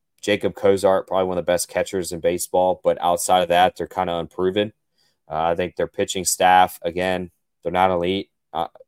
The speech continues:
thirteen, in my opinion, is too high. And I will say this team, man, they do, uh, they do exceed expectations. So, uh, I hope they prove me wrong. It's cool to see N C State when they're good in baseball, but I just,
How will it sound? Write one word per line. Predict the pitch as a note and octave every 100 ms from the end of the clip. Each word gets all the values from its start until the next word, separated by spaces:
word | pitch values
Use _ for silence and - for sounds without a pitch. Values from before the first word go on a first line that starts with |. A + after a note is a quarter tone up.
| _
thirteen, | - A2+ - G#2+ G#2
in | G2+
my | F#2+
opinion, | F#2+ - G2 G2+ G2+ _ _ _ _
is | -
too | - G#2
high. | F#2+ G2 G#2 G#2+ _ _ -
And | F#2
I |
will | A2 A2+
say | - A2
this | F#2+ F#2+
team, | - G#2+ F#2+
man, | F2+ F2+
they | F2+
do, | F2+ G2 G2+ F#2+
uh, | F#2+ F#2 F2 - _
they | - F#2
do | G2+ F#2+
exceed | - F#2
expectations. | F#2 E2+ F#2 - G2 F#2 - G2 F#2+
So, | - F2 E2 - _ _ _ _ _ _ _ D#2
uh, | D#2+ D#2+ D#2+ D2+ _ _ _ -
I | F#2
hope | G#2+ G#2+
they | G2
prove | - A2
me | G2
wrong. | F#2+ G2 G2
It's | -
cool | - G2+
to | F#2+
see | -
N | F2+ F2+
C | F#2
State | - F#2 F#2
when | F2+
they're | F2+
good | E2+ F#2
in | E2+
baseball, | E2+ F2+ - F#2
but | E2+ D#2+
I | E2
just, | E2+ D#2+ -